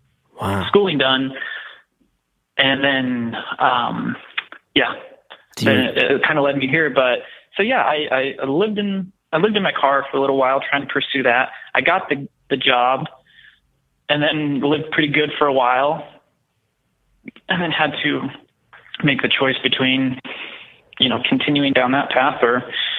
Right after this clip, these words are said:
Speaker 2: getting married. But n-, like I said, I, I, I can't live in the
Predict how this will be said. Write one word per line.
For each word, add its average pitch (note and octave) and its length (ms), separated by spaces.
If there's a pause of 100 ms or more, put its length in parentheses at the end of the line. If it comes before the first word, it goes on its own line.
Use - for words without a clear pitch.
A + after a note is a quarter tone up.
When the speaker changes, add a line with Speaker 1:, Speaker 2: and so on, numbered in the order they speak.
(300)
Speaker 2:
getting - 180
married. G3+ 200
But C#3 120
n-, D#3 200
like D#3 180
I C#3+ 140
said, A#3+ 120
I, C#3 80 (120)
I, D#3 100 (400)
I C#3+ 80
can't E3 320
live G3 180
in D3 100
the B2 60